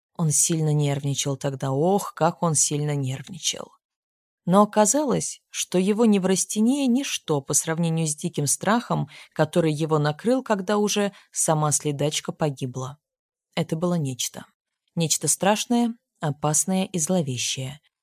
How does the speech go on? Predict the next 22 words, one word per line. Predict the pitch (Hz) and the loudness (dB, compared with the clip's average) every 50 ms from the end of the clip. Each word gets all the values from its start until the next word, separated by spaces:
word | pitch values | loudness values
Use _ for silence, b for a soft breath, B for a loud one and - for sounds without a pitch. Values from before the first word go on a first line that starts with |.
| _ _ _ _ _ | _ _ _ _ _
И | - 190 | -4 0
тогда | 175 - 202 196 202 - 294 302 | 2 2 2 2 4 4 4 4
он | - - 202 196 180 | 4 4 2 2 2
вызвал | 202 247 233 - - 233 240 | 2 0 0 0 0 0 0
к | 226 - | 0 0
себе | - - 170 160 185 185 | -2 -2 0 0 0 0
поочерёдно | - - 170 165 - - - 196 233 240 - 180 156 | 0 0 -2 0 0 -2 -2 0 0 0 -2 -2 -4
каждого, | - - - 151 160 156 175 - 240 233 240 | -4 -2 0 2 2 2 0 -2 -2 -2 -2
кто | - - - 175 | -2 -4 -4 -2
наблюдал | 165 151 151 156 156 147 147 185 214 233 | -2 -2 -4 -4 -6 -2 0 0 0 0
тогда | - 220 196 180 196 190 | -2 -4 -4 -2 -2 0
за | 170 170 156 | 0 0 -2
дракой | 147 - 160 170 170 - 220 220 | 0 -2 -2 -2 -2 -2 -2 -2
охранника | 208 - - 175 156 139 139 135 135 135 - 143 139 135 | -2 -2 -2 -2 0 0 0 -2 -4 -4 -4 -4 -4 -4
Ивана | 131 139 175 214 240 254 262 262 254 B B B B B B | 0 2 2 2 4 4 2 0 0 B B B B B B
и | - 254 | -4 -4
покупателя | 254 - 202 - - 147 - - 175 180 - - 202 202 190 | -2 -2 -2 -2 -2 -2 0 2 0 2 0 0 -2 0 0
Валерия, | 185 208 202 175 143 135 127 135 135 143 147 - - _ _ _ _ _ | 2 2 2 2 0 -2 -4 -4 -4 -6 -6 -8 -12 _ _ _ _ _
снабдил | - - - 196 214 202 214 208 - 294 320 302 | -4 -2 2 2 2 2 2 -2 -2 -2 -2 -2
чёткими | - - - 208 202 190 - - 165 160 151 | -2 -2 0 0 0 0 -2 -4 -2 -2 -2
строгими | 147 - - 165 165 151 156 147 147 143 | -2 -2 0 -2 0 0 0 -2 -2 0
инструкциями, | 143 139 - - - 156 143 - - - 220 214 220 220 233 240 240 | 0 -2 -2 -2 -4 -6 -6 -4 -4 -2 0 2 2 4 4 2 0